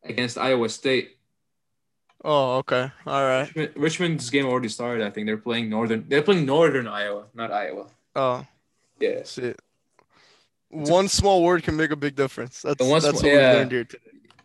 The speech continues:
Speaker 1: You got in college, you know, like, these college sports have, like, like, let's say they have the state or a city.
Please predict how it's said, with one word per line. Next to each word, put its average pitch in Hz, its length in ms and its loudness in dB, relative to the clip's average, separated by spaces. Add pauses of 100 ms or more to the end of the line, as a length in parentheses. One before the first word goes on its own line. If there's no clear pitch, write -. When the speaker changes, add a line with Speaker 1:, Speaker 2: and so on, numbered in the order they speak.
Speaker 1:
You 190 100 2
got 185 160 6
in 180 120 4
college, 165 420 6
you 135 40 -2
know, 143 140 4
like, 131 180 4
these 143 160 -2
college 139 280 4
sports 151 400 0
have, 127 180 2
like, 110 340 0 (480)
like, 120 200 -4
let's 135 140 0
say 139 200 6
they 127 140 2
have 135 100 4
the 120 80 -4
state 139 240 2
or 120 100 2
a 120 60 0
city. 143 480 0